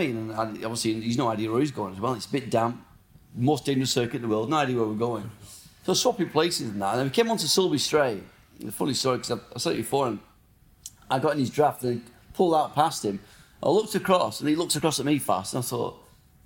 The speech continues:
like, it's a red face. I thought he only had one eye. I thought, 'cause he, he has, I never knew it was James. He's, he's got, like, his eyes right close here. I thought, he's got fucking one eye in the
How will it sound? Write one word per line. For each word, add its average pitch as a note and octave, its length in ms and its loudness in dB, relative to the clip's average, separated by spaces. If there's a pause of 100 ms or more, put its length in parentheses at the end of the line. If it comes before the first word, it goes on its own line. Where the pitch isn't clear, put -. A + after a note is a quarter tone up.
like, F3 220 0 (260)
it's E3+ 140 -2
a - 20 -8
red G#3+ 240 0
face. F#3 260 0
I E3 40 -8
thought - 180 -4
he A3+ 60 -4
only G3 100 2
had C#3 160 0
one C3+ 160 2
eye. A3+ 200 -2
I C3+ 160 -2
thought, - 280 -12
'cause E3+ 120 -6
he, F3+ 140 -6 (680)
he F#3 80 0
has, - 120 -2 (120)
I G3+ 80 4
never A3 220 0
knew G#3 140 4
it F#3+ 40 4
was D#3 140 0
James. C#3+ 520 0 (300)
He's, A2 140 -6
he's D3 100 -2
got, - 160 2
like, D#3 260 2
his C#3+ 100 -2
eyes G3+ 220 4
right D#3+ 180 2
close C#3+ 220 -2
here. E3 120 -4
I - 20 0
thought, - 260 -4 (380)
he's - 120 -12
got G4 120 -10
fucking - 260 0
one C3+ 140 2
eye G3+ 120 2
in - 20 -8
the - 40 -10